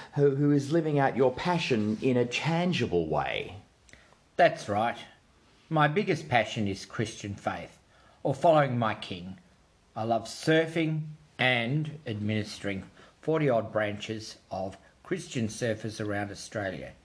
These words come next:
Speaker 2: is a bonus. It really is the meeting of two great loves, <laughs> I'd say.
Speaker 1: I see. Um, would you share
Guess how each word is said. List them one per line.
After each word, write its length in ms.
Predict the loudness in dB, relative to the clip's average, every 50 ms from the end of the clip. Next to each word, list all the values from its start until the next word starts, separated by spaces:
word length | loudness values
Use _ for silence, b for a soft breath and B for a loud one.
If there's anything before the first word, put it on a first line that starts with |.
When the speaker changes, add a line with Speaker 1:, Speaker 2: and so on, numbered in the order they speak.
| b b b b _ _
Speaker 2:
is 140 | -8 -6 -6
a 60 | -6
bonus. 580 | -4 -4 -4 -4 -4 -6 -10 -12 -14 -16 -16 -18 -18 _ _ _ _ _ _ _ -20 -20 _ _ _ B B B B B B B B B B B B B B -2
It 140 | -2 -2 0 2
really 640 | 2 2 2 4 2 2 2 0 -2 -4 -6 -10 -14 -20 _ _ _ _ _ _ _ _ _ -20 -20 -20 _ _ _ _
is 380 | -2 -2 -2 -2 -6 -10 -14 -14 -10
the 140 | -6 -4 -2
meeting 460 | 0 0 0 -2 -2 -6 -8 -10 -10
of 120 | -12 -12
two 240 | -10 -6 -4 -2 -2
great 360 | -2 -2 -2 -2 -2 -6 -8
loves, 400 | -6 -4 -4 -4 -4 -4 -4 -4 -4
<laughs> 60 | -4 -6
I'd 240 | -8 -8 -10 -12
say. 400 | -14 -12 -12 -12 -12 -12 -14 -16 -18 -20 B B B B B B
Speaker 1:
I 120 | 0 0
see. 420 | 0 4 4 6 6 6 4 2 B B B B B B B B B
Um, 500 | 2 4 4 4 2 2 0 -2 -4 -10 -6 -4
would 280 | -2 2 4 4 2 2
you 240 | 0 -2 -2 -2 0
share 800 | 0 0 0 2 4 4 6 8 6 6 6 6 4 2 0 0